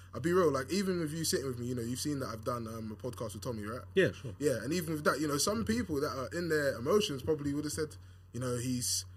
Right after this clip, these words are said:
Speaker 1: sitting with Tommy." Like, some people are upset with me sitting with Tommy. Some people are
Speaker 2: Yeah.
Speaker 1: probably upset with me sitting with you. But emotions aside, I'm here to just, as I say, get
Speaker 2: What, what, what I,
Speaker 1: everyone's truth.
Speaker 2: what I say to everybody is, I've never met a human being that I completely agree with on everything.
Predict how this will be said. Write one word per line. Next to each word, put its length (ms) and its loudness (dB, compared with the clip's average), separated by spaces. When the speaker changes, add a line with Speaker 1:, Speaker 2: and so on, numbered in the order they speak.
Speaker 1:
sitting 280 0
with 100 -2
Tommy." 240 2
Like, 120 -2
some 140 0
people 280 -2
are 40 -2
upset 240 -6
with 100 -8
me 80 -4
sitting 240 -8
with 140 -10
Tommy. 280 -6
Some 220 0
people 260 2
are 60 8
Speaker 2:
Yeah. 60 6
Speaker 1:
probably 200 0
upset 260 -2
with 100 -4
me 120 0
sitting 300 -4
with 120 -6
you. 180 -4
But 260 6
emotions 440 2
aside, 360 2
I'm 200 2
here 160 0
to 120 -8
just, 220 -6
as 140 -6
I 40 -10
say, 220 -6
get 240 2
Speaker 2:
What, 100 2
what, 80 0
what 120 10
I, 20 10
Speaker 1:
everyone's 220 4
truth. 180 2
Speaker 2:
what 100 12
I 100 10
say 200 8
to 120 10
everybody 460 8
is, 160 -4
I've 180 4
never 280 10
met 160 4
a 60 2
human 300 6
being 380 0
that 120 2
I 80 0
completely 460 0
agree 240 0
with 240 -8
on 120 -2
everything. 440 -6